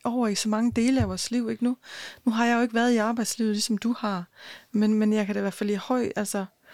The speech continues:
jeg kan ikke genkende til den i, i, i, i det følelsesmæssige. Altså, jeg har været rigtig god til at fortælle mig selv en historie om, at jeg ikke er værdig til at modtage kærlighed.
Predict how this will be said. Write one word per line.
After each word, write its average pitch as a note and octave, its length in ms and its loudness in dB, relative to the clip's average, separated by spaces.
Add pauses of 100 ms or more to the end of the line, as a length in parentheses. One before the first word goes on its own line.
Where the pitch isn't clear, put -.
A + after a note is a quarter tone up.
(520)
jeg G#3+ 120 2
kan A3 120 4
ikke A3 140 0 (120)
genkende A3+ 600 2
til A#3 320 0
den G#3+ 120 2
i, G3 180 -2
i, G3 240 -4
i, G3 460 -6 (920)
i - 40 4
det G3+ 140 -2
følelsesmæssige. G#3 1000 -2 (640)
Altså, A3+ 300 0
jeg A#3+ 100 0
har A#3 140 0
været G#3 180 0
rigtig A3+ 280 -4
god A#3 220 -4
til - 220 -4
at - 200 -6
fortælle G#3 520 -4
mig F#3+ 340 -6
selv A3+ 380 -4
en G#3 140 -4
historie G#3+ 560 -2
om, G#3+ 140 -2
at F#3+ 120 -6
jeg F#3+ 160 -4
ikke G3+ 140 -6
er F#3+ 40 -6
værdig G3 400 -6
til - 120 -6
at F#3+ 60 -4
modtage F#3+ 360 -6
kærlighed. F#3+ 540 -8